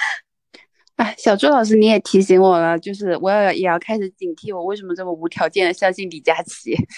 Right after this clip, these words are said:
Speaker 1: 你在信仰任何一个教派的时候，不管它是一个衣服教，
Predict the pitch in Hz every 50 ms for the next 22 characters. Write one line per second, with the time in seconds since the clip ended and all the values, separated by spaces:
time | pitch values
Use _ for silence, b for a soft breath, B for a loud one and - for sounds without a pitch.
0 | B B B B - 233 214 302 381 403 - 508 466 381 233 185 165 208 262 302
1 | 339 - - 190 175 175 175 185 180 180 160 - - - _ _ _ _ - -
2 | 240 208 202 208 277 302 220 185 - 180 185 - - - 180 175 165 - - -
3 | 247 226 214 160 190 208 220 208 226 214 202 190 185 220 254 254 - 175 - -
4 | - 233